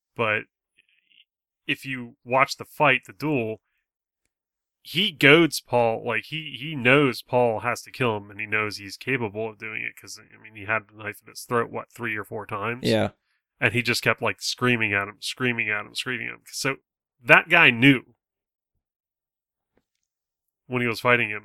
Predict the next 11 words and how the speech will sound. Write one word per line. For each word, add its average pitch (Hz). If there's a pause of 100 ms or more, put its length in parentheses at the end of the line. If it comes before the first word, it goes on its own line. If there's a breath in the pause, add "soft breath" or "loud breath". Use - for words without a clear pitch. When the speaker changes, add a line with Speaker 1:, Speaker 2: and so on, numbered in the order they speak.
(120)
Speaker 1:
that, 110 (140)
that, 107 (400)
that 104
he 110
needed 110 (100)
to 104 (1000)
make 113
sure 120
that 107
he 110
knew 110